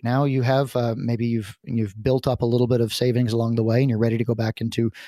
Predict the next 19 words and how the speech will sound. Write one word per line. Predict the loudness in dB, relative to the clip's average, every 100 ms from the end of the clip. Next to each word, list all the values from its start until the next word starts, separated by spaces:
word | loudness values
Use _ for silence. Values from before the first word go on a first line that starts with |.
| -8 -4
return | -2 0
back | 0 -2
to | -2
being | 0 0
your | 0 0
own | -2
master | -4 -4 -6 -4
kind | -4
of | -4
a | -4
deal. | -4 -4 -6 -14 -16 -4
Um, | 0 0 -4 _ _ _ _ _ _
when | 0 2 2
we | 2
see | 2 4 2 0 -10 -10 0
Israel | 2 2 2
taking | 2 -2 -2 -4
slaves, | -4 -2 2 4 4 2 -2 -6 _ -20 -16 -2
um, | 0 2 2 0 -4